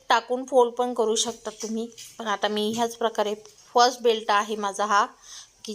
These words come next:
जो मी बनवला आहे. कधीच म्हणते बनवल बनवल, पण टाइम नव्हता तर ह्यावेळेस बनवला. याच्याने तुम्हाला पण एक आयडिया येईल की आपली कोणतीच वे-, अ, वस्तू ही ना वेस्टेज नाही जात. बनवलं केलं तर सगळंच आहे.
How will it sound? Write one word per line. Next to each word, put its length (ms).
जो 80
मी 160
बनवला 340
आहे. 140
कधीच 320
म्हणते 400
बनवल 340
बनवल, 300
पण 160
टाइम 300
नव्हता 360
तर 120
ह्यावेळेस 400
बनवला. 460
याच्याने 500
तुम्हाला 380
पण 200
एक 160
आयडिया 280
येईल 240
की 60
आपली 240
कोणतीच 440
वे-, 340
अ, 40
वस्तू 460
ही 220
ना 180
वेस्टेज 460
नाही 200
जात. 180
बनवलं 560
केलं 400
तर 60
सगळंच 440
आहे. 260